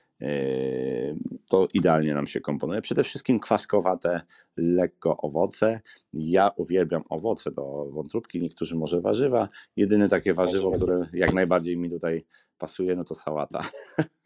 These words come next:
Speaker 2: Mhm. <laughs>
Speaker 1: Znaczy, które ja lubię, no, które ja lubię, sałata, orzechy, to jest idealne kompozycje. Mógłbym tu opowiadać i opowiadać o różnych sposobach.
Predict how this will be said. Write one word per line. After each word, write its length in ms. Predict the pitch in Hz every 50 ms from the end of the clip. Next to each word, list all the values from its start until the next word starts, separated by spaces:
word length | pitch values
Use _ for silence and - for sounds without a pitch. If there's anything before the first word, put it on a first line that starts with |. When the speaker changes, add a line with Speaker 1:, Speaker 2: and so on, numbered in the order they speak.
| 131 -
Speaker 2:
Mhm. 560 | - 220 226 233 214 208 220 240 240 233 233 214 - -
<laughs> 280 | 262 - - 240 -
Speaker 1:
Znaczy, 240 | - - 107 127 135
które 200 | 127 139 135 135
ja 120 | 131 123 123
lubię, 400 | 123 123 123 117 98 101 92 85
no, 200 | 80 76 69 71 82 80 80 78
które 280 | - 87 90 85 85 85
ja 160 | 82 80 80
lubię, 260 | 87 110 127 110 85
sałata, 560 | - - - 78 82 90 92 - 90 85 82 -
orzechy, 800 | 76 78 - 82 80 85 - - - 71 71 71 69 65 67 65 65 67 - - - - - _ _
to 80 | -
jest 260 | 71 64 - - - - _ _ _ - - -
idealne 380 | 85 82 82 76 76 71 67
kompozycje. 600 | - - 71 73 - 73 73 82 90 - - 78
Mógłbym 260 | 76 69 73 71 73
tu 220 | 69 - 78 76 -
opowiadać 580 | - 76 - 90 85 92 110 113 104 98 82
i 80 | 80 87
opowiadać 600 | 80 - 78 76 78 78 73 73 73 73 - _ - - - - - - - _ _ _ -
o 120 | - 78
różnych 320 | 76 76 71 69 65 62 -
sposobach. 520 | - - - - - - 50 - -